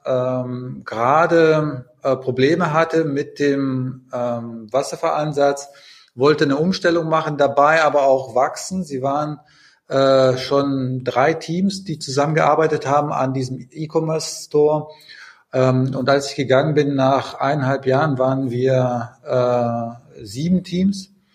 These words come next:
Ähm, und habe mich damit,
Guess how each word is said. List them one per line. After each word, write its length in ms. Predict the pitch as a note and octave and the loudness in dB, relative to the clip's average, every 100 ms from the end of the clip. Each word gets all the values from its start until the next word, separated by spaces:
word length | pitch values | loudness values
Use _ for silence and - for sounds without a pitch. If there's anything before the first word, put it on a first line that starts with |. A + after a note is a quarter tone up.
| _ - - - _ - | _ -20 -20 -20 _ -2
Ähm, 300 | B2 B2+ B2+ | 0 0 -2
und 540 | - C#3 C#3 C3+ C3+ | 0 2 2 0 -2
habe 280 | C3+ B2+ C#3+ | -2 0 -2
mich 160 | E3 - | -2 2
damit, 380 | D3 C#3+ D3+ | 2 4 0